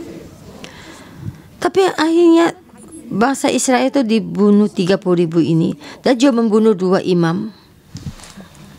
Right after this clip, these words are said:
Dan juga mem-, lebut, merampas, eh, tabut perjanjian.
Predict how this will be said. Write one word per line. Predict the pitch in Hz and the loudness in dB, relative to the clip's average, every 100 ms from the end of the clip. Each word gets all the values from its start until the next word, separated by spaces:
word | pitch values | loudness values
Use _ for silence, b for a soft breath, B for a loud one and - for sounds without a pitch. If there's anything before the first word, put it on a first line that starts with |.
| - - - - - - - 285 269 196 - 170 165 160 165 165 165 B B - | -20 -20 -20 -20 -20 -20 -20 -20 -20 -20 -20 -20 -20 -20 -20 -20 -20 B B -6
Dan | 226 240 | -4 0
juga | 233 214 180 | 2 2 0
mem-, | 101 180 165 151 - - - - | -2 -2 -2 -4 -8 -16 -20 -6
lebut, | 151 160 - - 180 - | -6 -4 -8 -6 -6 -6
merampas, | - 156 147 156 147 - - | -4 -2 -4 -6 -8 -8 -8
eh, | - 80 117 92 - - | -6 -4 -4 -8 -12 -10
tabut | - 156 156 | -8 -8 -8
perjanjian. | 147 160 147 151 - | -6 -4 -4 -6 -8